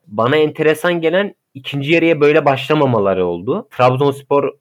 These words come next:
maça hatalı başlayıp doğru yolu bulmuştu.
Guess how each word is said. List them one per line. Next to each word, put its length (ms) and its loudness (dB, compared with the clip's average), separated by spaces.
maça 520 -4
hatalı 380 -2
başlayıp 520 -4
doğru 240 2
yolu 240 2
bulmuştu. 600 -8